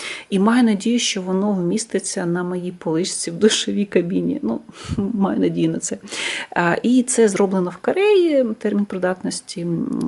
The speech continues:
доволі непоганий. І, е, на протязі дванадцяти місяців після відкриття його необхідно використати. До речі, я сп-, спробувала запах. Він такий, знаєте, такий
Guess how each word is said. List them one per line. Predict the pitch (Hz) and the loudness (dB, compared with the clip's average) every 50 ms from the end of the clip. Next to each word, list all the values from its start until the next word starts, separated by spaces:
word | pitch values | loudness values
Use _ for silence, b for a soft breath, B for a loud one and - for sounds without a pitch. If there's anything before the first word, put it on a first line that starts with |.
| - 165 - | -4 -4 -6
доволі | 175 170 170 170 170 170 170 | -6 -4 0 2 2 2 2
непоганий. | 165 165 170 170 - 202 208 262 320 370 359 320 285 277 B B B B B - | 2 0 -2 -2 -2 0 2 2 4 4 6 4 4 4 B B B B B -4
І, | 220 226 240 247 240 240 226 - - | 0 2 4 4 4 4 4 2 2
е, | - | 0
на | 185 190 185 185 180 180 196 | -2 -2 -2 -2 -2 -2 -4
протязі | 196 - - 226 226 - 214 - 190 | -6 0 0 0 2 2 0 0 0
дванадцяти | 175 175 180 185 196 196 - - - 180 | -2 0 0 0 0 -2 -4 -6 -4 -4
місяців | 180 180 185 - - - 175 170 | -2 -2 -4 -6 -8 -10 -8 -8
після | 180 - - 190 170 | -8 -6 -6 -6 -6
відкриття | 170 170 - - 185 180 - 247 269 | -8 -6 -6 -6 -6 -4 -4 -4 -2
його | 269 220 - - 190 | -2 -4 -4 -4 -4
необхідно | 185 180 175 170 175 - - 202 185 202 180 170 165 - - - | -2 -2 -4 -6 -8 -10 -10 -8 -6 -4 -2 -2 -2 -2 -4 -6
використати. | 175 165 160 - - - 160 - - 196 - - - 226 - - | -6 -6 -6 -6 -6 -8 -10 -12 -14 -14 -14 -12 -12 -12 -10 -10
До | 170 - 196 | -2 2 6
речі, | 208 233 240 - - 202 | 6 6 6 4 0 0
я | 190 196 | 0 0
сп-, | 196 - - - _ _ - - - | -2 -2 -8 -12 _ _ -10 -8 -8
спробувала | - - - - 202 190 196 185 180 180 175 180 175 | -8 -8 -6 -6 -6 -4 -2 -2 0 2 2 2 0
запах. | 175 208 233 294 - 392 - - - - | 0 -2 -2 -2 -2 -2 -2 -4 -2 0
Він | 202 202 202 | 0 0 2
такий, | - - 220 - - - 226 214 | 0 -2 -4 -6 -4 -2 0 0
знаєте, | 214 - 202 262 - 294 | 0 0 -2 -2 -2 -4
такий | - 262 - - 220 | -8 -8 -8 -8 -12